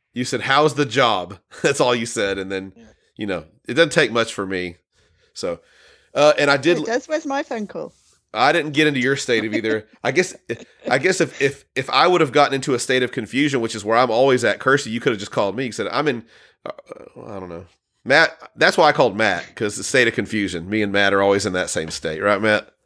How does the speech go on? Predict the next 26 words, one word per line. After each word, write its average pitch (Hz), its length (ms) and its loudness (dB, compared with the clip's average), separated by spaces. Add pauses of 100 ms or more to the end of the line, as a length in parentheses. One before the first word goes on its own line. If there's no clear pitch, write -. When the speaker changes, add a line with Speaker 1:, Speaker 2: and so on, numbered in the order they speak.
(840)
Speaker 2:
Confusion, 123 760 -6
disarray. 117 680 -2 (100)
Speaker 1:
Yeah, 113 280 4
<laughs> - 180 4
something. - 500 0 (540)
So 139 380 4 (180)
I 135 100 4
did 151 320 2 (420)
listen 139 280 0
to 127 80 6
one 123 260 4
other 123 240 6
album, 107 460 2
and 104 180 0
it 104 140 -2
was, 104 220 -4
uh, 95 320 0 (300)
it 107 80 -4
was 104 140 -8
by 110 220 2
Lecrae. 117 680 2 (140)
It - 80 -4
was 101 140 -6
the 104 100 0
rap 110 300 0
guy 120 300 2